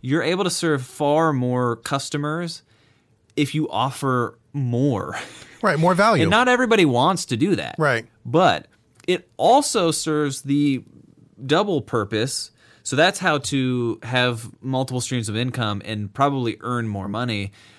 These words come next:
Speaker 1: But it also serves the double purpose that when one of those things absolutely tanks
Speaker 2: Right.
Speaker 1: because there's a pandemic,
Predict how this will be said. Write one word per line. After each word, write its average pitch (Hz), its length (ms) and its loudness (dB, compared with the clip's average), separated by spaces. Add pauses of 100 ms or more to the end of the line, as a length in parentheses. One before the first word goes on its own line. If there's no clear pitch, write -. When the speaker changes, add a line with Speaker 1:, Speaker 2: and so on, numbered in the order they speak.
(100)
Speaker 1:
But 127 100 -2
it 139 80 2
also 180 340 0
serves 151 260 -2
the 135 80 -4
double 127 240 0
purpose 123 500 -2 (240)
that 131 140 0
when 131 160 -2
one 156 160 0
of 156 60 0
those 135 220 0
things 127 280 -6
absolutely 131 640 -4
tanks 135 800 -4 (140)
Speaker 2:
Right. 135 140 2
Speaker 1:
because 135 220 2
there's 127 200 0
a 120 40 -4
pandemic, 113 840 -2